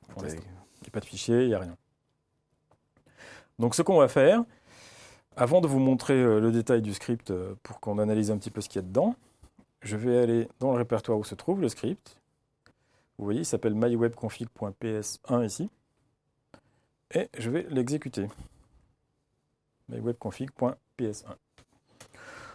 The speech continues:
Speaker 1: Donc on va le laisser tourner, et pendant qu'il tourne, vous voyez que ça se, ça, ça va s'exécuter lent-, tranquillement. On se doute que ça va prendre quelques secondes parce qu'il va falloir installer I I S ou ce genre de
Speaker 2: C'est
Speaker 1: choses-là
Speaker 2: ça,
Speaker 1: la première
Speaker 2: euh,
Speaker 1: fois.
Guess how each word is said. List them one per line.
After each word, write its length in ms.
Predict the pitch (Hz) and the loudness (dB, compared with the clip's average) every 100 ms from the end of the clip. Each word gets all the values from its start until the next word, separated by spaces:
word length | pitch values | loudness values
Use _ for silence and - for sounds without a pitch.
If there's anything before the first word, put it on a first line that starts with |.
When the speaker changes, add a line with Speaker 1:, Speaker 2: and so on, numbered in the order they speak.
| _ | _
Speaker 1:
Donc 120 | 123 123 | 0 6
on 60 | |
va 100 | 170 | 8
le 40 | 175 | 8
laisser 220 | 170 170 | 6 4
tourner, 580 | 160 147 156 208 220 - | 4 6 6 6 4 0
et 80 | |
pendant 260 | 135 156 160 | 2 4 4
qu'il 180 | 160 131 | 2 0
tourne, 320 | 147 190 185 | 4 6 6
vous 140 | 107 | 2
voyez 200 | 110 131 | 2 2
que 60 | 139 | 2
ça 140 | 123 | 0
se, 500 | 110 - 117 107 104 | 0 0 0 2 0
ça, 140 | 104 104 | -4 -4
ça 120 | 117 | -2
va 80 | 107 | -2
s'exécuter 460 | 113 107 110 107 | -2 -4 -6 -2
lent-, 300 | 110 104 104 101 101 95 107 - - | 0 0 -4 -8 -10 -12 -16 -18 -18
tranquillement. 560 | - 131 - 104 110 185 _ _ _ _ _ _ _ _ _ _ _ _ _ _ | -2 -2 0 0 0 -2 _ _ _ _ _ _ _ _ _ _ _ _ _ _
On 60 | 107 | -10
se 120 | - | -4
doute 200 | 107 127 | -2 -2
que 80 | 117 | -4
ça 100 | - | -6
va 80 | 104 | -8
prendre 240 | - 110 | -8 -10
quelques 560 | 107 98 107 101 95 90 _ _ _ _ _ - | -8 -10 -10 -8 -8 -10 _ _ _ _ _ -20
secondes 380 | - 107 120 123 | -10 -4 -2 -2
parce 160 | 110 - | -6 -6
qu'il 100 | 107 | -8
va 60 | |
falloir 240 | 101 110 104 | -6 -6 -6
installer 260 | - 107 | -6 -4
I 200 | 113 113 | -2 0
I 60 | 117 | 2
S 280 | 123 123 107 | 2 2 -4
ou 40 | |
ce 120 | - | -6
genre 100 | 104 | -6
de 60 | 101 | -4
Speaker 2:
C'est 60 | |
Speaker 1:
choses-là 220 | 107 104 170 | -4 -2 0
Speaker 2:
ça, 40 | |
Speaker 1:
la 80 | 113 | 2
première 240 | 104 101 | 0 -2
Speaker 2:
euh, 40 | 92 | -2
Speaker 1:
fois. 180 | 180 | -6